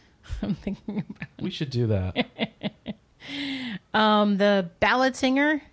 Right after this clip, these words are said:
Speaker 1: is coming to our, our early access on September twenty-ninth.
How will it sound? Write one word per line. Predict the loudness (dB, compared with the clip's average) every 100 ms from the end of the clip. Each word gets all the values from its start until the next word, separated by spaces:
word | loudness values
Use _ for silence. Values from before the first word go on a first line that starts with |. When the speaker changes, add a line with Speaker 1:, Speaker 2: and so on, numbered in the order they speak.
| _ -8
Speaker 1:
is | -4 -4 -4
coming | -2 0 -2
to | -4 -4 -4 -4 -8 -14 _ -8
our, | -8 -6
our | -4 -4 -4
early | -2 0 0
access | -2 -4 -2 -2 -2 -6
on | -8 -10
September | -12 -8 -8 -8
twenty-ninth. | -10 -6 0 2 0 -4